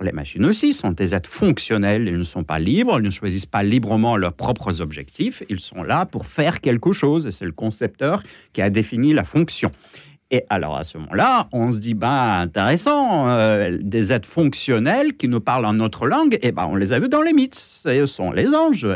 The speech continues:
et les démons d'ailleurs aussi, hein, pas que les anges. » Peut-être qu'on peut apprendre quelque chose sur les machines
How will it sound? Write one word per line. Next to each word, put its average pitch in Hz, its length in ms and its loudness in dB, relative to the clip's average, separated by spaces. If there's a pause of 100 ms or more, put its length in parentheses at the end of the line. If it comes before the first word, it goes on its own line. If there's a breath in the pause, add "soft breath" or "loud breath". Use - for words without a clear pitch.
et 110 100 2
les 98 100 2
démons 160 280 2
d'ailleurs 80 280 -2
aussi, 202 340 -4
hein, 117 120 -4
pas 107 160 -4
que 104 100 -6
les 117 200 2
anges. » - 260 -8 (1300 loud breath)
Peut-être 117 400 -2
qu'on 107 180 -4
peut 95 140 -4
apprendre 226 500 -2
quelque 107 320 -2
chose 98 360 -4
sur 104 320 -4
les 78 100 -2
machines 156 580 2